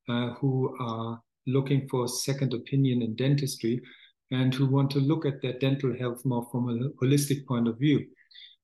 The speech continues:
And I've got a website called dental decoded dot com where I offer my service in video consultations.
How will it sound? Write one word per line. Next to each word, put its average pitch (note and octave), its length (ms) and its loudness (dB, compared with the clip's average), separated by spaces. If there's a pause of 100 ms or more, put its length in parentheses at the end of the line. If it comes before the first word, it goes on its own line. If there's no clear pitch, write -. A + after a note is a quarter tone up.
(120)
And A#2+ 180 0
I've A#2+ 180 -4
got B2+ 140 -2
a B2 60 2
website C3 540 -2
called - 320 -6
dental A#2+ 340 0
decoded A#2 560 -4
dot C3+ 240 -2
com D3+ 400 -2
where A#2 240 -4
I A2 120 -6
offer B2 320 -6
my B2 160 -2
service B2+ 600 -4
in A2+ 420 -6
video B2+ 260 0
consultations. C#3 1080 -2